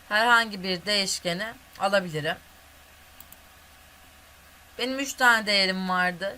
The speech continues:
Sıfır, bir ve iki. O zaman sıfır ile iki arasında değişken seçimi yap diyorum. Yani sayı seçimi yap diyorum.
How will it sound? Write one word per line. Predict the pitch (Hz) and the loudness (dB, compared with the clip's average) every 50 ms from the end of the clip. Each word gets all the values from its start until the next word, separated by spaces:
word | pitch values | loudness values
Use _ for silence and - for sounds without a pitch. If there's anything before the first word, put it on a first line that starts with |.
| - - - | -12 -10 -6
Sıfır, | - 240 247 - - 226 233 240 247 247 - 208 | -4 -4 -4 -4 -4 -6 -6 -6 -8 -12 -10 -4
bir | 240 240 233 208 196 | -2 -2 -2 0 0
ve | 240 233 214 | 0 0 0
iki. | 185 - - 160 139 - - - - - - - - - - - | -2 -6 -8 -10 -10 -10 -12 -18 -20 -20 -20 -20 -20 -16 -6 -4
O | - | -4
zaman | 233 185 196 185 185 208 233 254 | -2 -2 -2 -2 -2 -2 -4 -4
sıfır | 247 - 247 - - 208 | -6 -8 -8 -8 -6 -6
ile | 190 185 233 254 | -4 -2 -2 -2
iki | - 202 - - 240 | -2 -4 -2 0 2
arasında | 208 190 170 160 - - 156 156 160 196 226 247 240 240 - - - - - - - - - | 4 4 2 2 -2 -6 -10 -4 2 4 4 4 4 0 -4 -16 -20 -20 -20 -20 -16 -6 -2
değişken | 214 220 214 - - - 220 214 208 | -2 0 0 -2 0 4 4 4 4
seçimi | - 190 165 - - 180 220 | 2 -2 -6 -6 -6 -6 0
yap | 240 226 196 175 - - - | 4 4 4 4 2 -2 -10
diyorum. | 151 143 131 123 117 110 - - - - - - - - - - | -8 -8 -8 -8 -10 -14 -18 -20 -20 -20 -20 -20 -20 -20 -10 -8
Yani | 151 151 | -8 -8
sayı | - - 214 196 185 | -4 -2 -2 -2 0
seçimi | 180 - 143 139 - 175 196 214 | -2 -4 -8 -10 -10 -10 -6 -2
yap | 202 180 160 - - - | -2 -2 -2 -4 -8 -12
diyorum. | 147 131 123 123 135 | -10 -10 -10 -10 -12